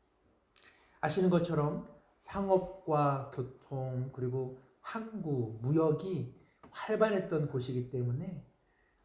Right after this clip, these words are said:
많은 사람들이 오고 갔죠. 그러다 보니까 많은 사상이 오고 갔습니다.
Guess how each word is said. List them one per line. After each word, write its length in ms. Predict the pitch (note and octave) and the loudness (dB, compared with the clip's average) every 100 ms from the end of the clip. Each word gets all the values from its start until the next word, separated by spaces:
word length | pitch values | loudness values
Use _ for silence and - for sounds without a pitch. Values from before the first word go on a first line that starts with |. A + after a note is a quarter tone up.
| - | -18
많은 360 | - - G3 | -12 -2 -2
사람들이 480 | A3 F3+ E3 D#3+ D3 | 2 4 4 2 0
오고 300 | C#3 C3 C#3 | 0 2 0
갔죠. 520 | A#2 A#2 - B2 A#2 - _ | 0 -8 -8 -10 -12 -16 _
그러다 280 | - C#3 C3 | -8 -4 -4
보니까 280 | C3 B2 C3 | -4 -4 -4
많은 360 | A#2 A#2+ C#3 | -4 -2 -2
사상이 560 | C3+ - F3+ F3+ F#3 E3+ | -4 -6 -8 -4 0 2
오고 220 | B2 B2+ | 4 4
갔습니다. 640 | A#2+ A2+ - C3 B2 B2 | 0 -6 -8 -12 -12 -12